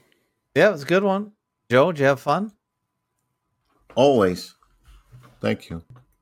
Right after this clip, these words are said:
Speaker 1: We've kept most of the audience tonight, it seems. How's FacoTube doing tonight? Let's look. Got four people. Okay, we kept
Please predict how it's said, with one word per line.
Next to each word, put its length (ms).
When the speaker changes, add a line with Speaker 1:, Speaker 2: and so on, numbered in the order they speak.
Speaker 1:
We've 220
kept 260
most 380
of 80
the 120
audience 680
tonight, 420
it 100
seems. 580
How's 260
FacoTube 640
doing 320
tonight? 420
Let's 260
look. 240
Got 240
four 220
people. 260
Okay, 380
we 120
kept 260